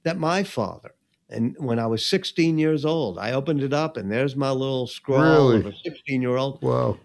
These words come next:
Speaker 1: When he get, and I, all the things I underlined, like words I didn't understand, like biochemistry. So I, uh, I found that book, and I realized that the mysteries of life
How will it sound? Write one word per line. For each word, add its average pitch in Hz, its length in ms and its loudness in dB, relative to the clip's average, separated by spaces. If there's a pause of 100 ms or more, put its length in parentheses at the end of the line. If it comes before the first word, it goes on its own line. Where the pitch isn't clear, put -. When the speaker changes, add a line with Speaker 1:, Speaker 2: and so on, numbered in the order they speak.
(120)
Speaker 1:
When 143 140 0
he 160 100 4
get, 175 160 0
and 147 140 0
I, 139 180 0
all 175 720 -2
the 170 100 -4
things 165 280 0
I 147 180 0
underlined, 120 640 -2
like 110 200 -6
words 151 360 -2
I 131 100 -2
didn't 139 240 -2
understand, 123 640 -2
like 104 260 -4
biochemistry. 127 1080 -2 (460)
So 175 400 0 (120)
I, 185 420 0 (140)
uh, 135 300 0 (140)
I 151 200 0
found 175 380 -6
that 127 300 -4
book, 120 340 -2 (400)
and 165 140 2
I 175 80 2
realized 165 800 0
that 135 140 -2
the 151 80 -2
mysteries 135 920 0 (320)
of 131 160 -2
life 139 540 -2